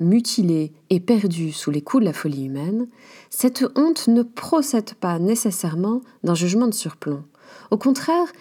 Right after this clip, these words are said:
elle est reconnaissance instantanée de la communauté qui m'unit à celle et à celui qui, euh, subit l'inhumanité perpétrée librement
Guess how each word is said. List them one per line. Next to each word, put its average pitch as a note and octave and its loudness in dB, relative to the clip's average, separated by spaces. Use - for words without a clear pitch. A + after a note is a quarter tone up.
elle G3 4
est A3+ 6
reconnaissance A#3+ 0
instantanée F#3+ -2
de G3 0
la G#3+ 2
communauté A#3 2
qui F3+ 0
m'unit A#3 4
à F3+ 0
celle B3+ 2
et - -2
à C#3+ -6
celui F3+ 0
qui, F#3+ 0
euh, C#3 -6
subit D4 2
l'inhumanité A#3+ 4
perpétrée A#3 0
librement G#3+ 2